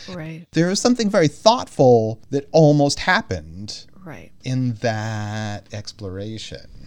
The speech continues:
Speaker 1: As Indiana Jones has Christianity and its weird trinkets,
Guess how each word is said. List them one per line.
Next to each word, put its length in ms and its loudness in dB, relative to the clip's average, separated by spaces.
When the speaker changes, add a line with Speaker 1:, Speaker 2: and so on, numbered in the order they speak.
Speaker 1:
As 200 -6
Indiana 500 -2
Jones 420 -4
has 220 -6
Christianity 1120 -4
and 300 -4
its 600 -8
weird 560 0
trinkets, 680 -8